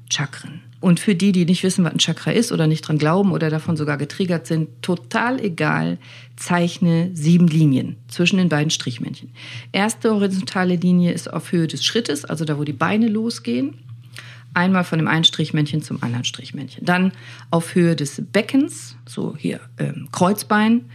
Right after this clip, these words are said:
von dem einen Strichmännchen zum anderen Strichmännchen. Dann auf Höhe des Solarplexus, also so Magenhöhe, ein Strichmännchen zum anderen Strichmännchen, auf Höhe des Herzens, auf Höhe des Kehlkopfs, auf Höhe der Stirn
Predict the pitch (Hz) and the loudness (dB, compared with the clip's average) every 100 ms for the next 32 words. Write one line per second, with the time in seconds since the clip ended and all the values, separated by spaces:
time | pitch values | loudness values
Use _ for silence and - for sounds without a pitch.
0 | - - - 170 165 170 185 - 170 160 | -20 -20 -4 0 2 2 2 0 0 0
1 | 156 165 151 139 123 120 - - - - | 0 0 -2 -2 -2 0 -2 -2 -8 -10
2 | - - 160 175 175 170 156 143 - 202 | -10 -8 -2 2 2 0 0 -2 0 2
3 | 190 160 170 160 143 - 226 - 294 - | 4 2 0 0 -2 -4 -6 -6 -10 -8
4 | - 139 131 127 143 180 220 208 220 220 | -6 -6 -2 0 2 2 2 2 2 2
5 | 226 - - - 160 160 - 156 156 147 | 0 -6 -20 -6 -2 -2 0 0 0 0
6 | - - - 247 226 - 202 190 185 185 | -2 -2 2 4 2 0 -2 0 0 0
7 | 175 - - 160 151 151 - - - - | -4 -4 -4 0 0 0 -6 -20 -14 -8
8 | 151 160 131 - - - - - - - | -2 0 -2 -4 -16 -18 -20 -20 -18 -4
9 | 156 - 165 147 147 147 - - 165 - | -4 0 2 2 0 -4 -14 -8 -8 -2
10 | 156 127 - - - - - - - - | -2 -2 -10 -16 -18 -20 -20 -20 -6 -2
11 | 151 - 165 143 139 - - 147 127 - | -2 2 2 4 0 -4 -4 0 2 2
12 | 226 269 262 - | 4 4 2 0